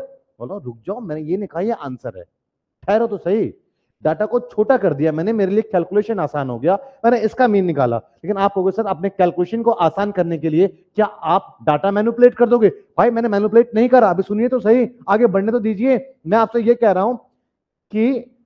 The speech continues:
मैंने डाटा में no, no subtract करा, तो सभी डाटा में जब मैंने no subtract करा तो मेरा mean भी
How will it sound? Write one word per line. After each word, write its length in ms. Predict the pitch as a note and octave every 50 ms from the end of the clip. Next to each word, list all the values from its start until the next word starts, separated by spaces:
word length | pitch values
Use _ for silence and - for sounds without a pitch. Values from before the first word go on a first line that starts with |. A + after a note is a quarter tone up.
| _ -
मैंने 320 | D#3 E3 F3 F#3 A3 B3 A#3
डाटा 420 | E3 F#3 E3+ D#3+ E3 E3+ A3 A#3
में 240 | G#3+ G3 G3 G#3+ A3
no, 400 | G3+ E3+ D#3 D#3+ F3+ G3 A3 G#3+
no 220 | F3+ F3 F#3 G3+
subtract 500 | F#3+ F3 F3 D3 - - - F3 E3+ -
करा, 260 | - D3+ B2+ G#2+ F#2+ - _ _ _ _ _ -
तो 60 | -
सभी 340 | - _ - G3 G3 C4 C4+
डाटा 340 | G3+ A#3 G3+ - - G3+ G#3
में 140 | G#3 G3+
जब 120 | D#3+ G3 F#3+
मैंने 180 | F#3 F#3 F#3+
no 200 | F#3 F3+ F3 F3
subtract 460 | F3 F3 - - _ - E3+ D#3+ - -
करा 240 | E3 D3 E3 G3+ A3
तो 340 | - - _ _ - G#3+ G#3
मेरा 220 | G3 G3+ A3 A#3
mean 380 | A3 F3+ E3+ F3+ G#3 A#3+ A#3+ B3
भी 360 | F#3 F#3 F3 G3 A3 B3+ B3+